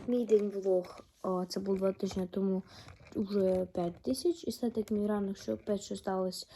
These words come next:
ну, реально що сталося. Е, один і три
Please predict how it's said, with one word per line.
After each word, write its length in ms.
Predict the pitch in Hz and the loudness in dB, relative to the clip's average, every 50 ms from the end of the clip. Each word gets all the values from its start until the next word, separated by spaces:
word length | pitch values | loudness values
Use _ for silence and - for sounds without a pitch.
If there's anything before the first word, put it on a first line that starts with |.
| - - - - - - | -20 -20 -20 -16 -6 -4
ну, 80 | 180 | -4
реально 240 | 160 160 160 170 185 | -2 -2 -2 -4 -6
що 160 | 185 - - | -6 -8 -14
сталося. 500 | 233 - - 269 277 285 302 294 - - - - - - - - - - - | -14 -10 -6 -4 -4 -2 -4 -4 -8 -14 -20 -20 -20 -20 -20 -20 -16 -6 -4
Е, 60 | 214 | -2
один 880 | 208 202 196 196 190 190 190 185 185 185 190 196 190 190 208 190 190 180 | 0 0 2 2 2 0 0 2 2 2 2 2 4 4 4 4 4 2
і 40 | |
три 280 | 180 - 190 185 190 190 | -2 -2 -2 -2 -2 -2